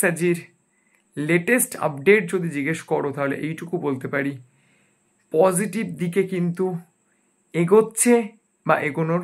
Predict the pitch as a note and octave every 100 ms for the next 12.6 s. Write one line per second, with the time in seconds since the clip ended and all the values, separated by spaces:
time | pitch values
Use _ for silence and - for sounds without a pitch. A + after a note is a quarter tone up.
0 | F3 C#3+ - C#3 C#3 C#3+ C3+ C#3 C3+ C#3
1 | - _ _ _ - D3 E3+ F#3 F#3+ G3+
2 | F#3 F#3 F3 F3+ F3 E3+ E3+ E3+ F3 E3+
3 | E3+ D#3 D3 D3+ C3+ C#3+ - F#3+ F3+ D3
4 | D#3+ D#3+ C#3 D#3+ E3+ - - - - _
5 | - G#3 B3 B3 D4 D4 A3+ C4+ C4+ G#3+
6 | A3+ B3 B3 A#3+ A#3+ G3+ A3+ A#3 A#3 B3
7 | A3+ G#3 F#3+ F3 G#3+ F#3+ F3 E3 E3+ F3
8 | - _ _ _ _ E3+ E3+ F3+ F#3 E3+
9 | A3 G3+ E3 F3 E3+ F3 F3 - _ _
10 | _ _ _ _ _ - F3 F3 A3 A3+
11 | G#3 E3 - D#3+ D#3 D#3 _ _ _ _
12 | D#3+ E3+ A3 G3+ G3 F3+